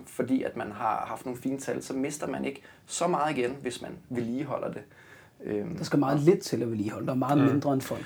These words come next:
Speaker 2: tror.
Speaker 1: Præcis.
Speaker 3: Det, det,
Speaker 1: Og
Speaker 3: det
Speaker 1: det
Speaker 3: vil
Speaker 1: synes
Speaker 3: jeg
Speaker 1: jeg er
Speaker 3: gerne
Speaker 1: interessant.
Speaker 2: Men lad os
Speaker 3: Ja.
Speaker 2: gemme den.
Speaker 3: Ja, for det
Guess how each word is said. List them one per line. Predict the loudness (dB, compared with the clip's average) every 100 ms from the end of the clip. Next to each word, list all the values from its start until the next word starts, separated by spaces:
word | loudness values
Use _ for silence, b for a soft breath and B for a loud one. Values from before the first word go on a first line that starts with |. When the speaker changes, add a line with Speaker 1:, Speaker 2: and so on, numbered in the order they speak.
| -4
Speaker 2:
tror. | 2
Speaker 1:
Præcis. | 4 4 0 -2 -4 -2
Speaker 3:
Det, |
det, | 0
Speaker 1:
Og | 4
Speaker 3:
det |
Speaker 1:
det | 4 10
Speaker 3:
vil | 12
Speaker 1:
synes |
Speaker 3:
jeg | 12
Speaker 1:
jeg | 12
er | 12
Speaker 3:
gerne | 8
Speaker 1:
interessant. | 4 0 0
Speaker 2:
Men | 4
lad | 6
os | 6 8
Speaker 3:
Ja. |
Speaker 2:
gemme | 8 8
den. | 4 8
Speaker 3:
Ja, | 12 12
for |
det | 12